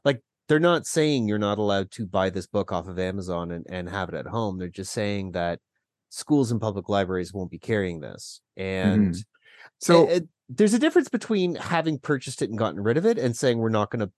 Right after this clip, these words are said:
Speaker 1: pay money and, and spend our money on it in the first place." Those are, those are two different things as well. But I don't know. I,
Speaker 2: I,
Speaker 1: I,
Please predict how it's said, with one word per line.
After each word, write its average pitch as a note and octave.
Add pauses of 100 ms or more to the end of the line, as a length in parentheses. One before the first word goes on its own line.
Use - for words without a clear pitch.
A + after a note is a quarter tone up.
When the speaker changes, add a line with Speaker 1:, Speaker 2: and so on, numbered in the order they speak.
(340)
Speaker 1:
pay B2+
money G2+
and, F2+
and F#2
spend A#2
our G#2
money G2
on F2+
it F2
in -
the F2+
first F2+
place." -
Those A2+
are, C#3+
those B2+
are D3
two C3+
different G2
things F#2
as -
well. - (360)
But F#2 (640)
I E3
don't E3
know. C3
I, A#2
Speaker 2:
I, D3+
Speaker 1:
I, G#2